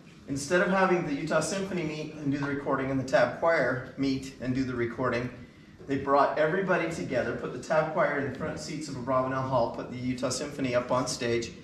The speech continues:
and John Williams stood in the middle of us and conducted. Now, this was one of the points in my life where I was very grateful to be short. <laughs> Because I got to be on the front row.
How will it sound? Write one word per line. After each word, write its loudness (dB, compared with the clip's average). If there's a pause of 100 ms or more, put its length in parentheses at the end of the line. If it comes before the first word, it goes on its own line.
(460)
and 2
John 6
Williams 2
stood -2
in 0
the 2
middle 2
of 0
us -6
and -4
conducted. -4 (340)
Now, 0
this -4
was -4
one -2
of 0
the 0
points -4
in -4
my 2
life 0
where -2
I 0
was -8
very 0
grateful 0
to -12
be -8
short. -8 (340)
<laughs> -14
Because 0
I 2
got 0
to -8
be -2
on -2
the -4
front -6
row. -8